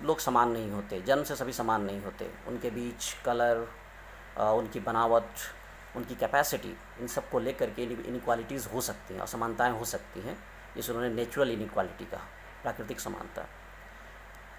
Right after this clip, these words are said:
लेकिन इसके अतिरिक्त कई ऐसी समानताएं, असमानताएं हैं जो समाज में उत्पन्न हो जाती हैं, जैसे कि,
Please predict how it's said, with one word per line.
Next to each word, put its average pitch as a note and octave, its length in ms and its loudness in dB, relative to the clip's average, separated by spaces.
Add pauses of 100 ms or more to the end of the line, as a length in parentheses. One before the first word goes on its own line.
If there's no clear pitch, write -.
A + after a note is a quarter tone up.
लेकिन A2+ 420 0 (880)
इसके - 260 -2
अतिरिक्त - 600 -2 (400)
कई E3 140 6
ऐसी D3 240 4
समानताएं, B2 840 6
असमानताएं A#2 680 6
हैं B2 260 -2
जो A2+ 80 -4
समाज A#2 360 6
में A#2 100 0
उत्पन्न G#2+ 280 0
हो G#2+ 160 0
जाती G#2+ 280 2
हैं, B2 240 -4 (880)
जैसे A#2 280 0
कि, B2+ 340 0